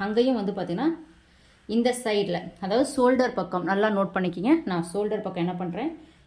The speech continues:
ஒரு அரை இன்ச் வந்து எடுத்துக்கிறேன். நெக் சைடு வந்து பாத்தீங்கன்னா ஒரு கால் இன்ச், நெக் சைடு கால் இன்ச்சு, ஷோல்டர் பக்கம் அரை இன்ச் வந்து எடுத்திருக்கேன். இப்போ ஃபஸ்ட்டு இதுக்கு நான் மார்க் பண்ணி காமிக்கிறேன். இது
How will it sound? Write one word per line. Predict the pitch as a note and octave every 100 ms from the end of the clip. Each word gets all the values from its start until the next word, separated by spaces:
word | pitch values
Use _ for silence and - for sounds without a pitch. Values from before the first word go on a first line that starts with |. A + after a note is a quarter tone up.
| _
ஒரு | A#3+ - G3+
அரை | G#3+ A3+
இன்ச் | A3+ F#3+
வந்து | F3
எடுத்துக்கிறேன். | E3+ - E3+ F3 F3 - - _ _ - - - -
நெக் | A#3 A#3+ -
சைடு | E4+ B3+
வந்து | G#3+ G#3
பாத்தீங்கன்னா | F3+ A#3+ D4
ஒரு | G3+ -
கால் | A3 G#3+
இன்ச், | F3 - - - _ - _ _ _ _ _ _ _ _ _ _
நெக் | G#3 G3+
சைடு | A#3 G3 -
கால் | F#3+ F#3+
இன்ச்சு, | F3 D#4 E4
ஷோல்டர் | A3 A3 G#3+ F3+
பக்கம் | F3+ D4+ - - -
அரை | F#3+ G3+ G#3
இன்ச் | - F3
வந்து | E3+ F#4+ G#3
எடுத்திருக்கேன். | D#3+ E3 E3 D#3+ - - _ _ _ -
இப்போ | G#3+ G#3+
ஃபஸ்ட்டு | G#3+ B3+
இதுக்கு | G3 F#3
நான் | F3+
மார்க் | F#3 G3 F#3
பண்ணி | F3+ E3+
காமிக்கிறேன். | E3+ F3 F3+ C4+ - - _ _ - - _ - F3 _ _ _ _ _ F3 F#3+ - - _ - _ _ _ _ - - _ _ _ _ _
இது | -